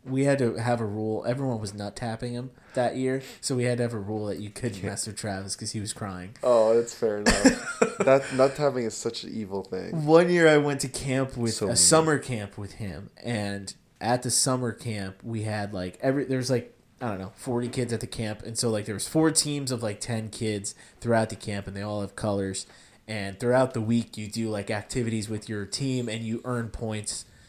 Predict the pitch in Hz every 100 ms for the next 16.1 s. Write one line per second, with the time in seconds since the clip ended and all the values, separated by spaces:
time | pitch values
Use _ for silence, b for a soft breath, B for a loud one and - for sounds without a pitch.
0 | b b _ _ _ 117 104 104 98 117
1 | 110 101 92 - 151 143 139 131 113 113
2 | 110 110 110 104 107 101 - - 120 110
3 | 104 - b b b b b _ _ _
4 | 120 123 120 117 110 113 110 107 107 101
5 | 110 101 104 - _ _ 120 104 107 -
6 | 92 85 - 104 104 101 98 110 107 107
7 | 104 107 110 110 101 - 101 92 98 87
8 | 73 - - - 98 80 82 90 - -
9 | 82 - 73 69 - b 107 73 - -
10 | 120 113 98 95 - 127 143 135 117 120
11 | 156 143 139 131 143 151 156 139 147 139
12 | 127 113 135 120 107 117 110 104 107 139
13 | 123 120 120 127 107 - - 190 240 240
14 | 220 190 - - 165 160 165 175 160 147
15 | 131 123 113 123 - 110 98 98 185 139
16 | 110